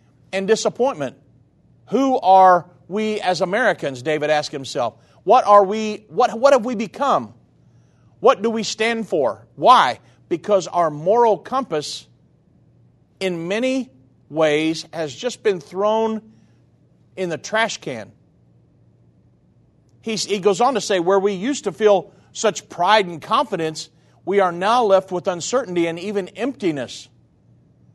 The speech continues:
And he finishes by, "My friends, the answer to this existential crisis in America is not to become a Republican, or it's not to become a Democrat.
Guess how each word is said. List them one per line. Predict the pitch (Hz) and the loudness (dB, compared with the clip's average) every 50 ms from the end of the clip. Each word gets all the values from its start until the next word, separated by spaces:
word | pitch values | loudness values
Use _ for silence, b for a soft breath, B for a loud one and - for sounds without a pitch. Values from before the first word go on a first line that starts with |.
| _ _ _ _ _ _ _ _ _ _ _ _ _ _ _ _ _ _ _ _ _ _ _ _ _ - | _ _ _ _ _ _ _ _ _ _ _ _ _ _ _ _ _ _ _ _ _ _ _ _ _ -6
And | 208 208 | -4 -4
he | 202 202 | -4 -4
finishes | 202 - 277 294 269 226 - - 190 175 151 | -4 -4 -4 -4 -4 -4 -2 -2 -2 -2 -2
by, | 139 156 151 143 143 143 147 147 151 147 _ _ _ _ _ _ _ _ _ _ - | -2 0 0 2 2 2 0 0 -2 -6 _ _ _ _ _ _ _ _ _ _ -2
"My | 180 185 180 | -2 -2 -2
friends, | - - 214 196 160 135 123 117 117 113 - | -2 -4 -4 -4 -4 -6 -8 -12 -14 -14 -8
the | 151 175 180 180 180 | -6 -6 -6 -4 -6
answer | 214 247 285 - - - 208 | -6 -6 -6 -4 -4 -6 -6
to | - - 190 | -4 -4 -4
this | 170 175 160 - - - | -4 -6 -8 -10 -10 -10
existential | - - - - 220 180 - - 208 196 - - 180 | -10 -10 -8 -8 -8 -8 -6 -6 -6 -6 -6 -8 -10
crisis | 151 - - 147 139 131 - 160 147 - | -8 -4 -4 -4 -4 -4 -8 -12 -14 -10
in | - - 214 247 | -6 -4 -4 -2
America | 254 202 196 202 185 160 - - 127 120 117 117 _ b b b b b b b b b b b _ | -2 -2 -2 -2 -2 -4 -4 -4 -4 -4 -4 -6 _ b b b b b b b b b b b _
is | - 180 170 165 | -8 -6 -4 -2
not | 214 254 269 | -2 -2 -2
to | - 247 | -4 -6
become | 190 202 - 214 208 202 | -6 -6 -4 -4 -2 -2
a | 185 | -2
Republican, | 156 151 147 - 208 233 254 208 160 - 151 139 143 | -2 -4 -2 0 2 2 2 0 -2 -4 -4 -6 -6
or | - - 156 151 143 143 151 147 _ _ _ _ _ _ - | -4 -2 -2 0 0 -2 -4 -6 _ _ _ _ _ _ -12
it's | 170 156 - - | -12 -10 -8 -4
not | 170 175 180 | -4 -4 -4
to | - 175 | -4 -6
become | 170 147 - 185 170 | -6 -4 -4 -4 -4
a | 143 | -4
Democrat. | 123 170 240 311 262 - - 127 131 117 139 165 - _ | -4 -2 -2 -2 -2 -4 -4 -4 -4 -2 -4 -4 -6 _